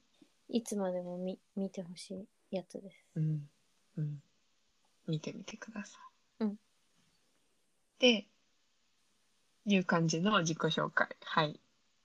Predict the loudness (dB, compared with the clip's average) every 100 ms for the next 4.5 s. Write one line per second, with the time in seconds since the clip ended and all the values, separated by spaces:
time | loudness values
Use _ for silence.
0 | -20 0 6 10 10 8 8 8 10 8
1 | 10 8 8 8 8 6 6 6 6 6
2 | 2 -4 -2 -2 -2 -6 -4 -4 -6 -2
3 | -4 -4 -12 -8 -6 -6 -10 -12 -12 -16
4 | _ -10 -6 -4 -4